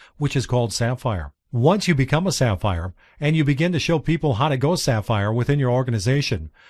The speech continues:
the generational bonus kicks, and ladies and gentlemen, I can tell you right now, it is a very substantial bonus. And you are rewarded very nicely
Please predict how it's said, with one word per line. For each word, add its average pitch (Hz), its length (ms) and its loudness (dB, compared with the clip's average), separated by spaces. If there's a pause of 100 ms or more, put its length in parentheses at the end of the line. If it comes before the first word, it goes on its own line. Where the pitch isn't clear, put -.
(160)
the 147 140 0
generational 156 760 0
bonus 151 340 0
kicks, - 460 -2 (300)
and 139 240 0
ladies 143 280 0
and 123 140 0
gentlemen, 139 400 2 (320)
I 139 140 -2
can 139 160 0
tell 131 180 2
you 123 140 2
right 120 240 0
now, 101 480 -2
it 139 160 0
is 123 140 0
a 113 60 0
very 107 460 -2
substantial 117 600 -2
bonus. 107 500 -2 (320)
And 151 240 2
you 196 160 4
are 147 140 4
rewarded 135 420 2
very 143 380 0
nicely 175 460 0